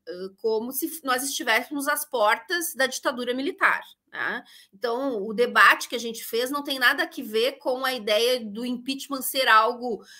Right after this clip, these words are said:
legítimo ou não, né, que foi distorcido naquele momento. Mas o principal, a principal divergência política, eh, que a gente teve naquele momento dentro do pesol é que nós achamos que, eh, o pe-, o partido e o próprio P T e a própria Dilma,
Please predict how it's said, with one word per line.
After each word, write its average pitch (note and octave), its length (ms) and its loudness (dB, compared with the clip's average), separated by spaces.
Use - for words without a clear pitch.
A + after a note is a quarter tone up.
legítimo B3 720 -2
ou D#4+ 160 0
não, G3 340 -2
né, E3+ 380 -2
que - 140 -20
foi B3+ 200 -4
distorcido C#4 800 -4
naquele C4+ 280 -6
momento. C4+ 520 -6
Mas D4 220 2
o G4 120 2
principal, F#4+ 760 4
a - 60 2
principal B3+ 480 2
divergência A#3 560 -4
política, A3 840 -8
eh, F#3+ 200 -8
que F#3 120 -10
a G#3 40 -6
gente G3 600 -6
teve B3 280 2
naquele G#3 300 -6
momento F#3 480 -8
dentro A#3+ 300 -4
do G3+ 120 -10
pesol G3+ 640 -4
é B3+ 160 4
que C#4 140 -2
nós D4+ 240 0
achamos D4+ 560 0
que, C#4 580 -2
eh, G#3+ 260 -4
o B3 180 -8
pe-, - 260 0
o C4 100 -8
partido C4+ 680 -2
e C4+ 120 -2
o C#4 100 -4
próprio F4 460 2
P A3+ 120 -6
T A#3 400 0
e A3+ 100 -2
a F#3+ 60 -4
própria C#4 500 2
Dilma, G#3+ 580 -6